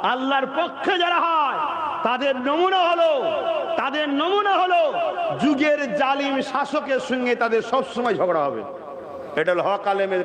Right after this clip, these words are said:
পেহচান, টক্কর থাকবেই।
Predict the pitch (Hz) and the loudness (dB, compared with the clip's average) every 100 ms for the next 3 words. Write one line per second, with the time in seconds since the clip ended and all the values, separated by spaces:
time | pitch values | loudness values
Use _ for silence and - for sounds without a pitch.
0 | 180 160 151 160 139 110 - - - - | 0 -2 0 -4 -4 -8 -12 -14 -14 -14
1 | - - - - 302 - 311 311 - 262 | -14 -14 -6 -2 -2 -2 -2 -2 -2 -4
2 | 240 240 285 | -2 0 0